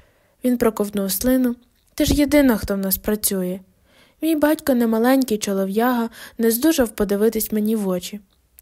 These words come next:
"Лу, вертайся у ліжко. Давай, усе гаразд", — сказала мама. Я йшла босоніж по килиму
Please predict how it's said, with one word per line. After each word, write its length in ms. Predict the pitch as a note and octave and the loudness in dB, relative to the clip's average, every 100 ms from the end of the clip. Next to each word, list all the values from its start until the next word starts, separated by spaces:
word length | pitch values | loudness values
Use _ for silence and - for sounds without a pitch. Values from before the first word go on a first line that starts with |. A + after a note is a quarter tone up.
| _ | _
"Лу, 320 | C4 B3 G3 F#3+ _ - | 0 2 2 -2 _ -6
вертайся 560 | B3 C4 E4+ D#4 - G3+ | -4 0 2 2 0 -2
у 100 | F#3+ | -2
ліжко. 460 | F#3 F3+ - G3 F#3+ _ _ - | -2 -4 -6 -10 -14 _ _ 0
Давай, 400 | C#4+ A3+ F#3 F#3+ - _ | 2 2 -2 -4 -14 _
усе 260 | C4 - F4+ | -4 2 2
гаразд", — 520 | B3+ G3+ F#3 F#3 - _ | 2 0 -2 -4 -10 _
сказала 500 | - - G3 G3 G3 | -12 -6 -2 -2 -2
мама. 360 | F#3+ F#3 F3+ F#3+ - _ _ _ - | -2 -4 -6 -10 -16 _ _ _ -6
Я 140 | D#4+ E4+ | -2 0
йшла 260 | - C4 | 2 0
босоніж 580 | G#3+ F#3+ - B3+ A#3+ G#3+ | 0 -2 0 0 0 -2
по 160 | - F#3+ | -8 -10
килиму 520 | - A#3+ A#3+ G#3+ | 0 0 2 0